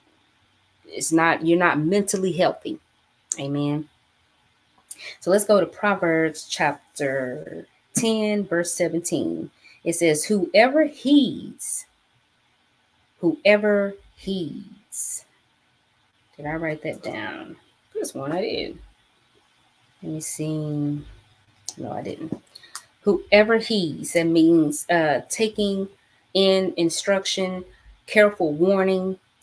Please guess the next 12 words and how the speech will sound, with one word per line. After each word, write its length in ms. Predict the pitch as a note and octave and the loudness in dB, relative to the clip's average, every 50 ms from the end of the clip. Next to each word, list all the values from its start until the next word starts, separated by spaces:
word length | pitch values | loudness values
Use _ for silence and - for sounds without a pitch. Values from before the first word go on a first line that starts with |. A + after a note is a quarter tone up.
| - | 0
uh, 220 | - E3 D#3+ D#3 D3+ | 2 4 4 4 2
to, 300 | D3+ - D#3+ D3+ - - | 2 2 2 0 0 2
you 80 | - F3 | 4 4
know, 100 | D#3+ D3+ | 4 4
to 140 | D3+ - E3 | 2 -2 -4
warnings 480 | D3 E3+ F3+ F#3+ F#3 F3+ F3 F3 F3 | 0 2 4 4 6 6 4 4 2
and 120 | F3 D3 C#3 | 2 -2 -2
instructions 600 | C#3+ C#3+ - - F3 F3 E3+ - - E3 D#3+ D3 | -2 -4 0 0 0 0 0 -2 -2 -2 -2 -2
and 140 | C#3 C3 C3 | -4 -4 -2
directions, 760 | C#3 D3+ D#3+ D#3+ D#3 D3 D3+ - - D3+ C#3+ C#3+ C#3+ - - _ - - _ _ _ _ _ _ _ _ _ - | 0 0 2 2 2 0 0 -2 -4 -4 -2 -2 -4 -6 -12 _ -20 -20 _ _ _ _ _ _ _ _ _ 0
uh, 420 | D#3+ D#3 D3+ C#3+ C#3+ - - - - - - - - _ _ _ _ _ _ _ _ _ _ _ _ _ _ _ _ _ _ - _ _ _ _ _ _ _ _ _ _ _ _ _ _ _ _ _ _ E3+ D3 | 0 0 2 -2 -2 -4 -6 -10 -12 -14 -16 -20 -20 _ _ _ _ _ _ _ _ _ _ _ _ _ _ _ _ _ _ -20 _ _ _ _ _ _ _ _ _ _ _ _ _ _ _ _ _ _ -6 2
basically 1000 | E3+ F3 F#3+ F#3+ - G3+ G3 E3+ F3+ F3 E3+ D#3+ D#3 D3+ C#3+ C3 C3+ - - - | 4 4 4 4 2 0 -2 2 2 2 2 2 0 -2 -4 -6 -6 -8 -10 -14